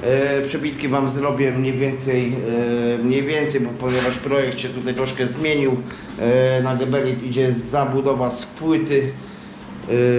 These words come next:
e, także stolarz to będzie robił, także, e, troszkę się projekt zmienił. Przy, w przebitkach wam wrzucę mniej więcej, jak to będzie wyglądało. E,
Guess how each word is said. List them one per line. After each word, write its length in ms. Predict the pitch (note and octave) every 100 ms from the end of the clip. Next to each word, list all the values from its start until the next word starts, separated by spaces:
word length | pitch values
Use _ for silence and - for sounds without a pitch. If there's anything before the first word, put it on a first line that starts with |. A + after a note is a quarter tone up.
| B2
e, 40 |
także 260 | B2 B2+ B2
stolarz 380 | B2 C#3 B2+ B2+
to 100 | B2+
będzie 260 | B2+ C3
robił, 340 | C3+ D3+ C3+ C3 C3
także, 400 | B2+ A2+ A#2+ B2 A#2 - - - - - A2
e, 280 | A2+ A#2 A#2
troszkę 340 | C3+ B2+ C3+
się 140 | C3
projekt 360 | B2 C3+ C3 B2
zmienił. 440 | D3 E3 D3+ C#3
Przy, 180 | C3+ -
w 200 | B2 -
przebitkach 580 | - D3 C#3 - C3+ B2+
wam 220 | C3+ B2+
wrzucę 360 | B2+ C#3+ C#3 C3
mniej 260 | C3+ C#3+
więcej, 320 | C#3 C#3 C#3 C#3
jak 180 | B2+
to 80 | C#3+
będzie 340 | A#2+ B2 B2+ B2+
wyglądało. 920 | B2 C3 D3 D3 C#3+ C3+ C#3+ C3+ B2 - - - - - - - - - - - - A2+
E, 440 | A#2 A#2 A#2+ A2+